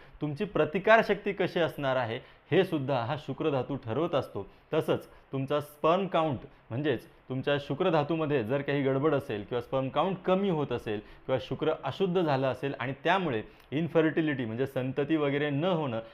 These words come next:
असे काही प्रॉब्लेम होत असतील, तर तिथेसुद्धा शुक्र वृद्धिकर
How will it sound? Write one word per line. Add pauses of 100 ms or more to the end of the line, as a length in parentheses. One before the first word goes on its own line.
(140)
असे
काही
प्रॉब्लेम
होत
असतील, (480)
तर
तिथेसुद्धा (360)
शुक्र
वृद्धिकर